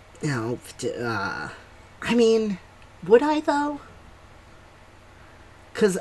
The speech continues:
all of the things I can think of that do vibrate, nowhere near,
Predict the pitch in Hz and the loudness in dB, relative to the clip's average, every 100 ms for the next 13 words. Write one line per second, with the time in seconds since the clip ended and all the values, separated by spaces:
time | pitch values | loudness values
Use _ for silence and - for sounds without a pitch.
0 | - 180 226 220 185 190 170 147 131 139 | 0 6 8 8 2 2 0 0 -4 -4
1 | - 120 131 117 117 - 117 127 123 120 | -2 -2 -2 -4 -6 -8 -6 -6 -4 -4
2 | 101 113 156 180 185 226 - - - - | -4 0 2 4 4 2 -6 -20 -20 -20
3 | - - - 139 139 139 139 135 120 113 | -20 -18 -6 -2 0 0 2 2 0 -2
4 | 113 113 104 82 101 110 | -4 -4 -6 -8 -10 -12